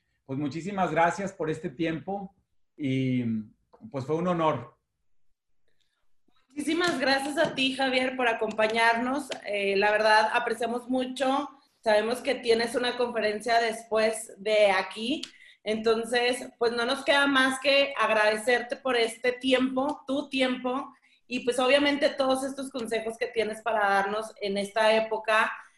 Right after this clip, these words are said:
Speaker 2: que estamos viviendo todos y que todos traemos esta duda, esta incertidumbre. La incertidumbre al final del día se, se queda, pero vamos a aprender mucho de lo que nos dijiste. Te agradecemos
Speaker 1: Alexis.
Speaker 2: muchísimo en nombre del grupo Players.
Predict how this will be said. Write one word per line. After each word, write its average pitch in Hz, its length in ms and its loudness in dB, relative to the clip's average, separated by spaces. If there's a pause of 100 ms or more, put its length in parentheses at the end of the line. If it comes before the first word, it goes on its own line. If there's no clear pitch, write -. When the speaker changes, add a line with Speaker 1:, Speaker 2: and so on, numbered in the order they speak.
(240)
Speaker 2:
que 220 80 2
estamos 240 400 2
viviendo 247 500 0
todos 247 400 2
y 269 80 -8
que 226 100 -2
todos 226 360 0
traemos 226 420 2
esta 226 300 0
duda, 226 400 0
esta 226 200 -4
incertidumbre. 226 1040 -2 (480)
La 220 120 2
incertidumbre 226 680 -2
al 262 80 -2
final 226 240 -2
del 226 180 0
día 226 400 2 (320)
se, 190 440 -4
se 196 320 -6
queda, 294 400 2
pero 220 500 2 (440)
vamos 220 320 2
a - 20 -2
aprender 220 400 0
mucho 240 320 -4
de 254 80 -2
lo 240 140 -2
que 214 100 -4
nos 196 160 -6
dijiste. 233 720 -6 (240)
Te 226 80 2
agradecemos 214 600 2
Speaker 1:
Alexis. 247 360 -2
Speaker 2:
muchísimo 170 240 -4
en 247 60 -2
nombre 233 260 -4
del 233 160 0
grupo 233 360 -2
Players. 254 540 0